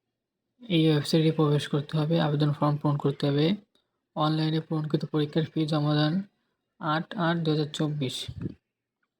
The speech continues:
দশ ঘটিকা থেকে শুরু হবে। অনলাইনে আবেদন জমা দানের শেষ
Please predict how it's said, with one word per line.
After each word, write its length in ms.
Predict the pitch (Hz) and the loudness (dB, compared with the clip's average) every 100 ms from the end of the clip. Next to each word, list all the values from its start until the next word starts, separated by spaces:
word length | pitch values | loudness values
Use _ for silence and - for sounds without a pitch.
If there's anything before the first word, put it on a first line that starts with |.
| _ - | _ -4
দশ 180 | 156 143 | 0 0
ঘটিকা 260 | 147 143 147 | 0 -2 0
থেকে 160 | 147 - | 0 2
শুরু 120 | 139 | 2
হবে। 220 | 143 170 226 - _ _ _ _ | 2 0 -2 -4 _ _ _ _
অনলাইনে 380 | 151 143 156 156 | -2 0 0 0
আবেদন 280 | 147 147 151 | 0 0 0
জমা 200 | 147 147 143 | 2 2 2
দানের 200 | 147 - | 2 0
শেষ 140 | 143 | -2